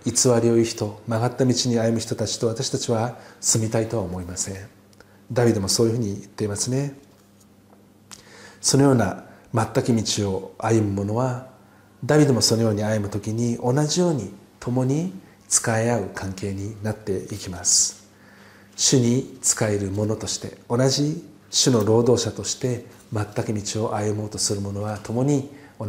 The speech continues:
じ道を歩むようになっていきます。あざく-、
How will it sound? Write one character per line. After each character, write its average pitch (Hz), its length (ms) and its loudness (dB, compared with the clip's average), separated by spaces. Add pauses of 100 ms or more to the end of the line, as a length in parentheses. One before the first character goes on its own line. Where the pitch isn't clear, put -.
じ 98 240 -2
道 113 260 2
を 107 80 2
歩 98 200 -2
む 95 40 -6
よ 90 120 -8
う - 20 -10
に 110 200 -6
な 95 120 -6
っ 90 40 -8
て 107 380 -8
い 98 60 -10
き - 100 -14
ま 87 160 -12
す。 - 460 0 (1700)
あ 107 120 0
ざ 117 140 2
く-、 120 100 0